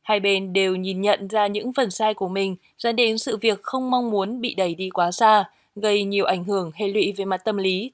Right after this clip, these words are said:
tinh thần cho không chỉ cô và trò. Các bên đều bày tỏ nguyện vọng, mong muốn sự việc được cảm thông, tiếp tục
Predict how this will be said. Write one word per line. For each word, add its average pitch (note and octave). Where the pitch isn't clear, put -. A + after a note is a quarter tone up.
tinh G#3+
thần F3+
cho F#3+
không G3+
chỉ F#3
cô A#3
và F#3+
trò. E3+
Các A#3
bên G3+
đều G3
bày F#3+
tỏ F#3+
nguyện F#3+
vọng, G3
mong A3+
muốn G#3
sự G3+
việc G3
được F#3+
cảm F3
thông, A3
tiếp B3+
tục A3